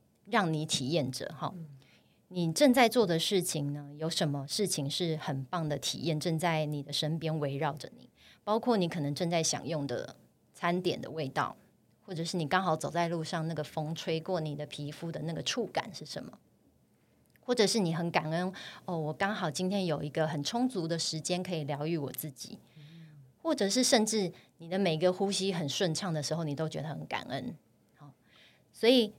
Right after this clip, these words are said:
Speaker 1: 最终呢，我们都希望说我每一个当下的感受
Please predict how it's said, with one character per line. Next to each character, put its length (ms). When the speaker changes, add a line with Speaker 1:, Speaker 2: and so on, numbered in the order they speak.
Speaker 1:
最 220
终 320
呢， 340
我 120
们 160
都 120
希 220
望 180
说 160
我 160
每 200
一 80
个 120
当 360
下 280
的 100
感 280
受 340